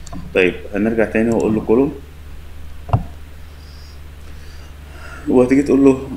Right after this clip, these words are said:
آه، عايز مايل، تمام، بالشكل دوت، فهيقول لك من ليفل كام لليفل كام، تمام، level تلاتة. خلي بالك هو كان معمول سالب أربعة آلاف لحد ليفل وان، يبقى كله هيتعمل تحت.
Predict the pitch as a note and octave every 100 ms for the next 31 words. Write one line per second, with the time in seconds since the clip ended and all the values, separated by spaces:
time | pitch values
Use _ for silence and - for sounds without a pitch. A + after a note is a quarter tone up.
0 | - - - G#2+ G#2+ G#2 A#2 A2+ - -
1 | - - - - - - A2+ A2 A2+ C#3
2 | D3+ - - G2+ B2 C#3 - - - -
3 | G#2+ G2 A2 C3+ - - - - - A#2
4 | A2+ A2 A#2 - G#2 G2+ G#2+ A2 - A2
5 | G#2+ G2+ G2+ G2+ - A2 D3+ - - -
6 | - - - - - - - G2 G#2 A2
7 | G2+ A2 G2+ F#2 F2+ - A2 B2 B2+ A2+
8 | G#2 A2 B2 - - - C3+ C3 A#2 -
9 | - - A#2 A#2+ A2 A2 B2+ C#3 - -
10 | - - - - A#2+ A#2+ A#2 A2+ A2+ G#2+
11 | F#2 F2 F2+ B2+ B2 A#2 A2 A2+ A2 -
12 | -